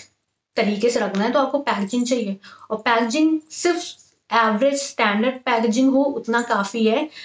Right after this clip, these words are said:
पर इसके साथ ये कहीं ना कहीं वो स्टैंडर्ड थोड़ा सा जो है ना एवरेज पैकेजिंग, वहाँ पे ये लैक करता है।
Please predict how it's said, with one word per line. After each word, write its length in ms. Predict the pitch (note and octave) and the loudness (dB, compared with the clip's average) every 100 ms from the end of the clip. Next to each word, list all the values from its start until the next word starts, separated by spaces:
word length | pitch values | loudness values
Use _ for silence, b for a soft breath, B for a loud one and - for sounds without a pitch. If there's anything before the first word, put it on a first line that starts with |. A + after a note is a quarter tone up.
| B | B
पर 120 | C#4 D4 | 0 2
इसके 280 | C#4+ - | 0 -2
साथ 340 | D4+ D4+ C#4+ D4 | 0 2 2 0
ये 140 | C#4+ C#4+ | -2 -2
कहीं 200 | A#3+ B3+ | 0 2
ना 80 | |
कहीं 340 | C4+ C4+ C4+ C#4 | 2 4 4 4
वो 480 | A3 A#3 B3 B3+ - _ | 4 4 2 -2 -8 _
स्टैंडर्ड 880 | - - - A3+ G#3+ G#3+ A#3 A#3 - | -12 -8 0 0 2 2 2 0 -2
थोड़ा 260 | A3+ G#3+ G#3+ | 0 2 0
सा 120 | A3 | 0
जो 260 | G#3+ G#3+ G#3+ | 0 0 0
है 80 | A3+ | 0
ना 160 | C#4 A3 | -2 0
एवरेज 380 | G3 F#3+ A3+ | 0 2 0
पैकेजिंग, 500 | - A3 G3 G3 A3 A3+ B B - | 0 -4 -2 -2 -4 -4 B B -6
वहाँ 220 | G#3+ B3+ | -2 0
पे 60 | C4 | 2
ये 140 | C4 | 2
लैक 360 | B3 G3+ G3 - | 4 2 0 -2
करता 300 | A3+ G3 F#3+ | -2 -2 0
है। 300 | F#3+ A3 D#4 | 0 0 -4